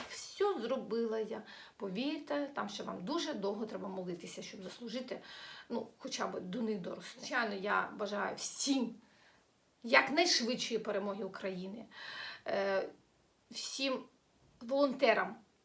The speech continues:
солдатам, е, генералам, всім нашим я бажаю сили, спасіння душі, мудрості, всім жінкам, е, такого, знаєте, божественної такої сили, такої доброти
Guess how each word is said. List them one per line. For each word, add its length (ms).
солдатам, 840
е, 80
генералам, 840
всім 520
нашим 440
я 180
бажаю 360
сили, 640
спасіння 640
душі, 640
мудрості, 1000
всім 360
жінкам, 720
е, 280
такого, 360
знаєте, 340
божественної 1120
такої 720
сили, 640
такої 360
доброти 920